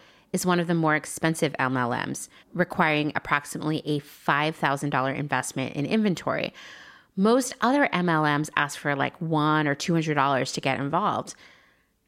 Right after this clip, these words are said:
And if you're a recruiter getting five percent of that five thousand startup investment, well, that's two hundred and fifty dollars right there that you got just for convincing someone to take the plunge.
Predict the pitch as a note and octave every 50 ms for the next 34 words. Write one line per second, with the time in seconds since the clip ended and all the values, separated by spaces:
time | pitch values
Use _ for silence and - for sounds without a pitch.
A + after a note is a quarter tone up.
0 | _ _ - G#3 G#3 G#3 G3 - - - _ _ _ _ - G#3 F#3+ - A#3 A#3
1 | G#3+ G3+ F#3+ G3 - - - A#3+ B3 C4 B3+ - G3 F3 F3 D#3 - - - F3
2 | E3+ F3 F3 - - E3 - - E3 E3+ F3 D#3+ - C#3+ - - - - - C3
3 | C#3 C#3+ - - C3 C3 C3+ - D3 C#3+ - - - B2 B2+ C#3 D3 - F3 F3
4 | E3 E3+ F3 F3 - - A3 A3 G3+ - - - - - - - _ _ _ _
5 | _ _ _ _ _ - - F#3 F#3+ F#3 F#3 - - - _ _ _ _ _ -
6 | A3 A#3+ A#3+ - - - - - - - C4 C4 C4+ C4 B3+ B3 B3+ A#3 G#3 -
7 | A3 G3+ - G#3 F#3+ F#3 E3+ E3+ D#3+ D#3 - - D#3 D#3 - D3 C#3 C3+ - -
8 | - C#3 - - - - - - - - _ _ _ - _ _ _ _ _ _
9 | _ _ _ _ _ _ _ - - - G3+ G3+ F#3+ - - - A3+ - - G3
10 | E3+ E3 D#3 D#3 - D#3 D3+ - - C3 C3 C3+ - - - - - D3 - -
11 | - - - - - - - - - -